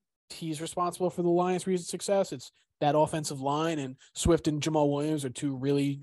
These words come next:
nice running backs who complement each other well. So it's really just about the Jets D line. They have all these resources. They get paid the money. You know, they gotta dominate a good offensive line, and the Lions' offensive line is good. I think the Jets can do that. I think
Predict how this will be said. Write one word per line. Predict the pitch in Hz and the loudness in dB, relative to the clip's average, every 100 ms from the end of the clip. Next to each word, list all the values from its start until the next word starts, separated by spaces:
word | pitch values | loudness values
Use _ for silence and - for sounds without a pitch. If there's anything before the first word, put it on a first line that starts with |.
| - | -6
nice | 139 139 - - | -2 -2 -4 -2
running | 139 147 | -4 0
backs | 151 151 - | 2 0 -2
who | 123 | -10
complement | - 131 139 151 | -4 -4 -4 -4
each | 151 | -2
other | 180 185 196 - - - - | 0 0 0 -4 -20 -6 6
well. | 214 214 | 8 8
So | 208 180 | 8 4
it's | 165 | 6
really | 226 220 | 6 6
just | 196 - | 4 2
about | 185 180 | 2 0
the | 156 | 2
Jets | 165 220 - | 2 2 0
D | 190 | -4
line. | 170 165 185 202 _ _ _ | -2 -2 -2 -4 _ _ _
They | 151 | 2
have | 147 | 6
all | 160 | 6
these | 180 196 | 6 2
resources. | 165 165 - 170 165 208 208 - _ _ | 0 0 0 -2 -2 -2 -4 -6 _ _
They | 139 | -6
get | 151 | -2
paid | - 175 | 2 2
the | 175 | 2
money. | 156 147 165 185 - _ _ _ _ _ - 147 | 0 0 0 -2 -6 _ _ _ _ _ -14 -4
You | 143 | 0
know, | 160 | 2
they | 180 156 | 4 6
gotta | 170 190 170 _ | 8 6 4 _
dominate | - 160 190 202 208 | 2 2 6 8 8
a | |
good | 185 196 | 8 4
offensive | 220 247 233 233 226 | 4 2 -2 -6 -4
line, | 247 269 254 117 | -4 -2 -4 -6
and | 113 131 | -8 -2
the | |
Lions' | 139 180 185 | 2 4 4
offensive | 180 185 180 156 | 4 4 2 -2
line | 156 160 | -2 -2
is | 156 151 | -2 -4
good. | 127 143 | -2 -2
I | 151 | -2
think | 165 160 | -2 -2
the | |
Jets | 147 160 156 - _ _ _ _ _ _ - | 2 2 0 -8 _ _ _ _ _ _ 2
can | 170 160 | 4 6
do | 151 | 6
that. | 139 139 156 | 6 4 0
I | 151 | -2
think | 165 156 | -4 -6